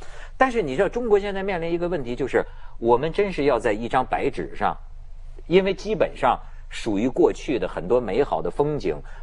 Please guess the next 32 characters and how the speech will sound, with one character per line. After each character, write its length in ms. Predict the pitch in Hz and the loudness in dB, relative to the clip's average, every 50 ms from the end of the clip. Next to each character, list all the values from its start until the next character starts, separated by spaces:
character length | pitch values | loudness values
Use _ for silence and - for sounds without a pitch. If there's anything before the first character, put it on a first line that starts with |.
| - - | -4 4
老 300 | 113 113 95 78 76 78 | 4 4 6 4 0 0
房 320 | - - 76 78 104 151 | 0 0 0 0 -2 0
子 200 | 139 139 104 85 78 | 2 4 2 4 2
被 120 | - 131 98 | 0 -2 -2
铲 360 | - - - - 98 - - - - | -2 -6 4 4 4 4 4 -4 -10
平 260 | - - - 90 113 | -8 -6 -6 -4 0
的 80 | 123 117 | 0 0
都 120 | 95 123 | 0 0
差 200 | - - - 98 | 0 2 0 2
不 80 | - - | 2 4
多 200 | 110 117 127 120 | 4 6 6 6
了。 120 | 95 - - - - - - - - - | 4 2 -2 -10 -12 -12 -12 -12 -10 -2
于 220 | 175 175 208 226 | 2 4 4 4
是 160 | - - - | 4 4 2
乎 200 | 170 - 202 220 | 2 6 4 6
呢， 160 | 196 170 120 - - - - - - - - - | 6 6 0 0 -4 -10 -12 -12 -10 -10 -10 0
真 260 | - 277 302 311 285 | 2 2 4 4 2
是 260 | - 226 170 147 127 120 | 2 2 4 4 2 2
放 340 | - - 269 247 190 147 | 2 4 4 4 4 2
纵 200 | 127 160 139 120 | 0 0 0 4
大 160 | 110 160 127 120 | 4 4 4 4
家 240 | 131 139 135 139 - - | 4 2 2 2 0 -4
想 200 | - - - - | -8 -10 -8 -6
象 160 | 135 135 139 | -4 -2 0
力， 220 | 165 143 - - - - - - - - - - - | 0 -2 -2 -6 -12 -12 -12 -12 -12 -14 -14 -14 -8
就 180 | - - 254 208 | -2 2 4 4
去 200 | - - 156 131 | 4 2 -2 0
这 100 | - 143 | 0 0
么 240 | 123 117 107 107 - - - - - - - | 0 0 -2 -2 -4 -8 -10 -10 -10 -10 2
搞。 280 | - 110 90 85 90 - - - - - - - - - - | 4 4 4 4 0 -4 -8 -12 -12 -12 -12 -12 -10 -6 2
那 160 | 233 269 269 | 4 4 6
么 240 | 254 240 214 196 | 6 6 4 4